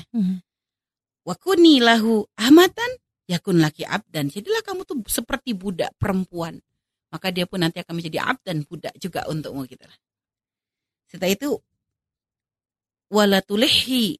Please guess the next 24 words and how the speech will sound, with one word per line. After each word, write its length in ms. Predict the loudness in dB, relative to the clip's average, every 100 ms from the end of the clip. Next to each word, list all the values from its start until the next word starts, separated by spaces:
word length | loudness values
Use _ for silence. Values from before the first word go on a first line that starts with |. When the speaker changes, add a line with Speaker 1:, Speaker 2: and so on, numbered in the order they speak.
| _
Speaker 2:
alaihi 520 | -2 2 2 2 -2
fi 140 | -4
syai'in 480 | -8 -2 -2 -2 -8 -12 _ _ _ _
fayaklaki 960 | -4 0 0 -2 0 0 -2 -10 -12 -12
gitu 100 | -18
kan. 180 | -18 -20 _ _ _ _ _
Dan 340 | -2 2 4 2 -2 _ _ _ _
janganlah 640 | 2 6 6 6 4 2
kamu 400 | 0 0 4 4
itu 400 | 4 0 -4 -8 -8 _
memaksa 880 | 4 6 6 2 _ -8 -2 -2 -2
dia 400 | -6 -2 0 -2
kepada 560 | -10 -10 -8 -6 -6
sesuatu 840 | -6 -4 -6 -6 -8 -8 _ -10 -10 -2
Speaker 1:
Mhm. 320 | 0 2 2 -2 _
Speaker 2:
yang 220 | -2 2
nanti 320 | 4 2 -2
akan 260 | -10 -10 -2
menjadikan 480 | 0 2 -2 -4 -4
dia 140 | -4
tuh 160 | -2 -4
nggak 160 | -2
nyaman 420 | -2 0 2 0
denganmu. 460 | 0 -6 -14 -18 -20